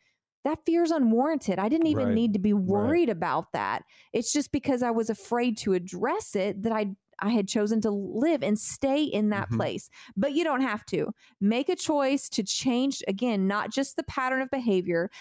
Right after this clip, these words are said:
Speaker 1: but the way you think about your money, the way you think about these things. And that will make all the difference.
Speaker 2: Yeah.
Speaker 1: And really, lack of solutions can cause financial stress.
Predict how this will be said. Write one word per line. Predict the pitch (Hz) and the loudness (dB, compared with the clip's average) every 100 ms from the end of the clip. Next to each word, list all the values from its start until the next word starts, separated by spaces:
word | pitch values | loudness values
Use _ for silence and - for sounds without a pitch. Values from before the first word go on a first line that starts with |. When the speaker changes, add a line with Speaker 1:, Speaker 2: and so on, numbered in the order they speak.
| - | -8
Speaker 1:
but | 214 | -4
the | 220 | -2
way | 208 226 | 0 0
you | 226 233 | 2 0
think | - 294 285 262 | -2 -2 0 0
about | - 196 196 - | -2 0 -2 0
your | 190 | -2
money, | 180 180 | 0 0
the | 185 | 0
way | 196 220 | 0 0
you | 208 214 | 2 0
think | - - 277 247 - - | -2 -6 -2 -2 -4 -4
about | 185 185 - - | -4 -4 -6 -4
these | 175 - | -4 -4
things. | - 139 185 - _ 196 | -6 -6 -8 -14 _ -4
And | 202 180 | -2 0
that | 196 214 - | -2 -2 -2
will | 240 | 0
make | 254 247 - | 0 0 -2
all | 190 180 190 - | -2 0 -2 -2
the | 185 | -6
difference. | 180 - - - - - - | -4 -8 -10 -16 -20 -20 -8
Speaker 2:
Yeah. | 120 151 - - _ _ _ _ _ _ _ _ _ _ _ 240 | -4 -4 -4 -10 _ _ _ _ _ _ _ _ _ _ _ -4
Speaker 1:
And | 233 | 0
really, | 262 339 415 403 - _ _ _ _ _ - | 0 2 2 0 -4 _ _ _ _ _ -6
lack | 220 214 262 339 - 240 | -2 0 2 0 -2 -4
of | 247 | -2
solutions | - 226 202 220 - 294 339 339 - _ | -2 0 2 2 0 0 0 -4 -10 _
can | - 240 | -2 0
cause | 214 - 226 226 220 | 0 -2 0 0 -2
financial | - 196 190 190 180 | -4 -2 0 -2 -4
stress. | - 175 143 180 - | -6 -4 -4 -6 -14